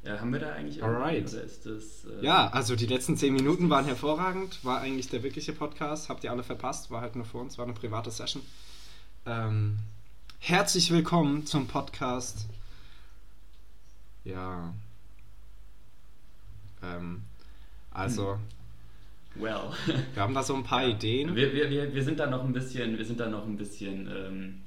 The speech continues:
Speaker 1: unsere Meinungen sind noch gespalten. Also wir haben, wir haben drei, drei, äh, Vorschläge, die es in die Top-Auswahl ge-, ge-, geschafft haben. Und, äh, ja, wenn ihr Bock habt, könnt ihr da,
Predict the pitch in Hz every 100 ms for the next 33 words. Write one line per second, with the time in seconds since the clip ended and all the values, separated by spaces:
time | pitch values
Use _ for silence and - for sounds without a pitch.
0 | - 107 101 101 104 98 98 95 - -
1 | - 95 95 101 90 98 98 101 104 104
2 | 107 104 - 104 104 101 98 107 110 107
3 | - - - - - - - 104 101 101
4 | 104 101 101 - - - - 104 101 -
5 | 101 98 - - 104 101 110 104 110 104
6 | - 113 - 107 110 110 - - - -
7 | - - - - 110 110 127 123 - -
8 | - - - - - - 98 101 101 98
9 | - - 95 95 95 95 95 - - -
10 | - - - - - - 92 95 143 -
11 | - - 104 104 101 110 107 - - 107
12 | 110 107 104 104